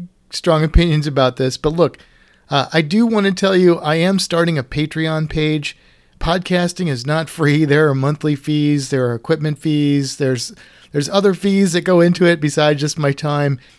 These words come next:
Um, if you want to support the show, that is a way that you can do it. Just go to Patreon, search Fantastic Cruising, or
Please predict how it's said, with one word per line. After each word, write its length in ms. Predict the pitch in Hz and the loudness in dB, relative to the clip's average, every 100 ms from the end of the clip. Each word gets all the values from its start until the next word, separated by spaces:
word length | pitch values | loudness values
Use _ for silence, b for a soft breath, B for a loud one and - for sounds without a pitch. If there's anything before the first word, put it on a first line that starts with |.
| - | -6
Um, 220 | 139 139 - | -6 -6 -4
if 200 | 180 165 | -4 -2
you 80 | 147 | -2
want 320 | 165 208 214 | 2 2 2
to 80 | 214 | 0
support 500 | 208 - 185 180 - | 0 2 0 0 -2
the 80 | |
show, 480 | 165 - 160 151 147 b b b | -2 2 4 6 2 b b b
that 180 | 143 151 | 2 2
is 100 | 156 | 2
a 60 | 160 | 0
way 260 | 156 151 | 2 2
that 120 | 151 | 0
you 120 | 151 143 | -2 -2
can 140 | 143 | -2
do 200 | 139 135 | 2 2
it. 180 | 131 127 | 2 -2
Just 180 | 139 - | -6 2
go 140 | 165 | 2
to 80 | 156 | 2
Patreon, 640 | 151 147 156 151 147 147 | 0 -2 0 0 2 0
search 340 | - 156 139 - | 0 0 -2 -2
Fantastic 640 | 185 180 175 160 160 151 | 0 0 0 -2 -2 -8
Cruising, 460 | - 160 147 151 - | -2 -2 0 -4 -2
or 400 | 185 202 196 | 2 4 2